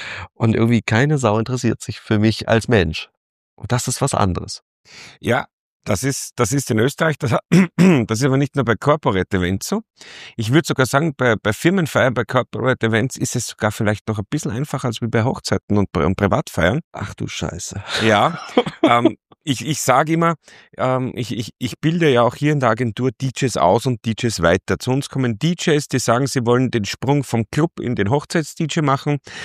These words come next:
Speaker 2: oder es fehlt ihnen vielleicht das letz-, der letzte Schliff, um, um wirklich sicher zu sein. Es geht hier nicht um durchzustarten bei dem Hoch-, äh, bei den Events oder Hochzeiten und dergleichen, sondern einfach sicher zu sein.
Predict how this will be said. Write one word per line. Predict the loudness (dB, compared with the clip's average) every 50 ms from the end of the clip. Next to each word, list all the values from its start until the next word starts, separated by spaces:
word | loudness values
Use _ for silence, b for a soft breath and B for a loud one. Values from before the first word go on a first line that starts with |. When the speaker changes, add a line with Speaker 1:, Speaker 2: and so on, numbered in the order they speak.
| B B B B
Speaker 2:
oder | 2 2 4 4 4 4 4 2 0 B B B B B
es | -2 -2 0
fehlt | 2 2 2 2 2
ihnen | 2 0 0 0
vielleicht | 0 0 0 2 4 4 2 2 -2 -10 -20 B B B B B B B -4
das | -4 -2 0
letz-, | 2 2 2 2 0 -8 -12 _ _ _ 0
der | 0 2
letzte | 2 2 0 -2 -4 -6 -4 -4
Schliff, | -4 -2 0 2 4 6 6 4 2 0 -8 -16 -16 -16 -8 -4
um, | -2 -2 -2 -2 -4 -2
um | -2 0 0 0 2 0
wirklich | 0 0 0 0 -2 -2 -2 -4 -12 -18 _ _ _ _ _ _ _ _ _ _ _ _ _ _ _ _ _ _ -12
sicher | -8 -4 0 2 2 2 2 0 0
zu | 2 0 0
sein. | 0 0 -2 0 -2
Es | -4 -2 -2
geht | -4 -2 0
hier | -2
nicht | -2 -2 -4 -4
um | -6 0
durchzustarten | 0 0 0 0 -2 -4 -2 0 0 0 0 _ -2 -4 0
bei | 0 0
dem | 2 2 0
Hoch-, | 0 -2 -4 -8 -4
äh, | -2 -2 0 0
bei | 0 0
den | 0 2 0
Events | 2 2 2 2 0 -2 -6 -10 -8
oder | -6 -2 -2 0 0
Hochzeiten | -2 -4 -6 -6 -6 -6 -4 -2 -2 -4 B B B B B B B B B B
und | -2 2 2
dergleichen, | 2 2 4 2 2 2 0
sondern | -2 0 0 0 0 2
einfach | 0 0 0 -2 -6
sicher | -4 0 0 0 0 0 -2 -2
zu | 0 -2 0
sein. | 2 2 2 2